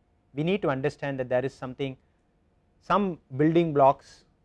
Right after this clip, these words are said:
that aggregated together actually represents the total cost. One such is a variable cost. What are variable costs?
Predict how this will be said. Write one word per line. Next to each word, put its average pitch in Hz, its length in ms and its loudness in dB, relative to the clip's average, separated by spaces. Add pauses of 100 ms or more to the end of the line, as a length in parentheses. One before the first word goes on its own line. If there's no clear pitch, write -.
(800)
that 135 120 2
aggregated 160 500 4
together 131 460 2
actually 127 320 -2
represents 117 720 -10 (440)
the 123 220 -6 (180)
total 107 260 -12
cost. - 380 -6 (1500)
One 147 240 2
such - 480 -2 (480)
is 110 320 -12 (760)
a 117 80 -10
variable 110 520 -4
cost. - 280 -12 (4000)
What 190 180 8
are 262 80 10
variable 202 400 8
costs? - 320 -12